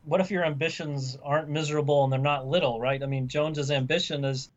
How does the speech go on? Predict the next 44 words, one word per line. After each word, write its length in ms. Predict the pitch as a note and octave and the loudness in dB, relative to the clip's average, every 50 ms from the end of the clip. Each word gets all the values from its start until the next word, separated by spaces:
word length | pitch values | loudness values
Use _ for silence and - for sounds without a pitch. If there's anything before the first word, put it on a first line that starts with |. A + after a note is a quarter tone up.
| _ _ _ | _ _ _
"Yeah, 160 | G3+ A#3 C4+ | 0 2 2
I 80 | C#4+ C4 | 2 0
can 180 | - - F3+ | -2 -4 -6
interview 360 | F3 E3+ D#3 D3+ C#3 C#3 C3+ | -6 -6 -6 -4 -4 -2 -2
a 60 | C3 B2+ | 0 0
head 140 | C#3+ C#3+ | 0 0
of 40 | C3+ | -2
state 460 | - - - - C#3 C#3+ D#3+ F3 F3+ | -4 -6 -6 -4 -4 -4 -4 -4 -6
and 240 | D3+ C#3 B2+ A#2+ G#2+ - - - | -6 -6 -6 -6 -8 -10 -8 -4
ask 340 | C#3+ D3+ D#3+ D#3 - - | 0 0 0 0 -2 -4
him 120 | E3+ D3 C#3+ | -6 -4 -2
what 160 | D3 D3 D3 | 0 0 0
he, 220 | C#3+ C#3 C3+ C3+ - - - | -2 -4 -6 -8 -10 -8 -8
<laughs> 100 | - F#3+ | -6 -4
what 320 | - G#3+ F#3 - G#3+ G#3 F#3 | -2 -2 0 2 2 2 2
he 80 | F#3+ | 2
thinks 340 | F3+ - F3 E3+ F3+ F3+ - | 0 0 -2 -2 -2 -2 -6
about 300 | F3 D#3 D#3+ D#3+ D3+ D#3 | -4 0 2 2 2 2
X 240 | D#3+ D#3+ D#3 - - | -2 -6 -6 -6 -6
or 100 | D#3 C#3 | -4 -2
Y." 320 | C3+ C#3 C#3+ D3 E3 E3+ | -2 0 2 4 4 4
I 40 | E3+ | 2
mean, 160 | D#3+ D3+ D#3 | 0 -2 -2
that's, 320 | D#3 E3 F3+ F3+ - - - | 0 0 0 0 -4 -12 -12
that's 120 | - - | -8 -6
a 60 | A3 | -6
good 220 | F#3 - A3 D4 C#4 | -2 -2 -2 0 0
ambition, 580 | F#3+ D3 C3+ C3 C3+ C3 - B2+ A2+ G#2+ A2 - | -2 -2 -2 -4 -4 -4 -6 -8 -12 -12 -12 -8
right? 300 | C3 C3 C#3 D3 - - | -4 -2 -2 -2 -4 -6
So 420 | - D3+ C#3+ C#3 C#3 C#3 C3+ C3 - - | -8 -6 -4 -4 -4 -4 -6 -2 2 4
individual 500 | G#3+ F#3+ G3 F3+ D#3 F3+ F3+ D#3+ D3+ D3 | 6 6 6 4 0 -2 -2 -2 -2 -2
ambition 680 | D3 D3 C#3+ C3+ D#3 - - D3+ C3+ C3 B2+ B2 B2+ - - | -2 -2 -2 -2 -4 -4 -2 -2 0 0 0 -2 -4 -6 -4
can 180 | - D3 C#3 | -4 -2 -2
be 140 | C3 C#3+ D3 | 0 0 0
a 60 | C#3+ | -2
force 440 | C#3 - - - C#3 C#3 D3+ D3+ D3 | -2 -4 -6 -2 0 2 2 2 0
for 200 | - - D3 C#3 | -4 -4 -4 -2
good, 400 | C3 B2+ D3 F3 E3 A#2 G2+ - - - _ - - | 0 2 4 4 4 2 0 -2 -8 -20 _ -10 -4
and 140 | C#3 C3+ C3 | -2 0 2
it 100 | C3 C3 | 4 4
ought 200 | C3 C3+ C3+ C3 | 4 4 4 2
to 100 | - C#3+ | -2 -4
be 140 | B2+ C3+ C3 | -4 -2 0
encouraged, 760 | C3 B2 A#2+ B2+ - D3 C#3+ C#3 C3+ C3 B2 A#2 - - - | 0 0 -2 -2 -2 0 2 2 2 2 0 -4 -8 -14 -20